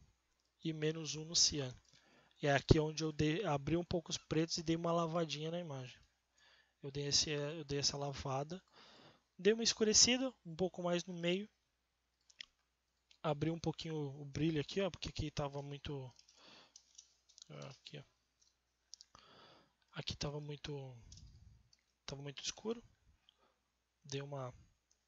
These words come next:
uma clareada aqui nessa parte. Bem bacana. Aí aqui peguei os shadows dela, ó,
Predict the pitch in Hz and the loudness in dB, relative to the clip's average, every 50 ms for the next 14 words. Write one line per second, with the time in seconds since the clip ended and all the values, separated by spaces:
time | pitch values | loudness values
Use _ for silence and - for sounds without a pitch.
0 | - - _ _ _ _ - - - - - - - - - - - - _ _ | -20 -20 _ _ _ _ -20 -20 -20 -20 -20 -20 -20 -20 -20 -20 -20 -20 _ _
1 | 147 135 - - - 139 139 135 135 131 147 175 185 165 - - 160 156 139 - | -10 -8 -6 -4 -4 -4 -2 -2 -2 -2 -4 -4 -6 -8 -8 -10 -8 -6 -4 -4
2 | - 131 - - 180 202 240 - - - - - - - - - _ _ _ _ | -4 -6 -6 -6 -4 -4 -4 -4 -6 -8 -8 -10 -18 -20 -20 -20 _ _ _ _
3 | _ _ _ _ _ _ _ _ _ _ _ _ _ _ _ _ _ _ _ _ | _ _ _ _ _ _ _ _ _ _ _ _ _ _ _ _ _ _ _ _
4 | _ _ _ _ _ _ _ _ _ _ _ _ _ _ - 135 127 127 131 127 | _ _ _ _ _ _ _ _ _ _ _ _ _ _ -18 -16 -12 -12 -12 -12
5 | - - 165 175 196 208 220 214 _ _ _ _ - - _ _ _ _ _ _ | -6 -4 -2 -2 -2 -2 -6 -10 _ _ _ _ -20 -20 _ _ _ _ _ _
6 | _ _ - - - - - - - - - - - - _ _ _ _ _ _ | _ _ -20 -20 -20 -20 -20 -20 -20 -20 -18 -18 -20 -20 _ _ _ _ _ _
7 | - - - - 165 165 165 - - - 185 190 196 175 - _ _ _ - - | -20 -10 0 4 6 6 6 6 4 2 2 2 2 -2 -8 _ _ _ -20 -20
8 | - - _ _ _ _ _ _ _ _ - - - - - _ _ _ - 180 | -20 -20 _ _ _ _ _ _ _ _ -20 -20 -20 -20 -20 _ _ _ 8 8
9 | 170 160 170 170 170 165 - - - 170 160 180 190 180 170 147 135 - 143 147 | 10 10 10 8 10 10 10 10 10 10 10 8 8 6 4 2 4 6 6 8
10 | 165 180 165 135 123 | 8 8 6 4 2